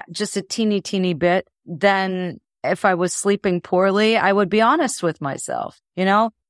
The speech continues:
I don't want you to give up and think, "I'm not like everybody. I can't possibly get through this,"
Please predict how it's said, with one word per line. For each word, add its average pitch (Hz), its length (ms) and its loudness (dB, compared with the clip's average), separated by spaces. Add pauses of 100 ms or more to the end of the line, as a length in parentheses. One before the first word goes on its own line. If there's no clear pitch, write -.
I 254 160 2
don't 285 220 2
want - 260 0
you 330 60 2
to 294 80 2
give 220 380 2
up 226 220 2
and 208 160 0
think, 214 460 0
"I'm 202 240 0
not 196 180 0
like 185 220 0
everybody. 170 840 0
I 180 140 0
can't 196 320 -2
possibly 175 560 -2
get 160 240 -2
through 170 240 -4
this," 151 380 -2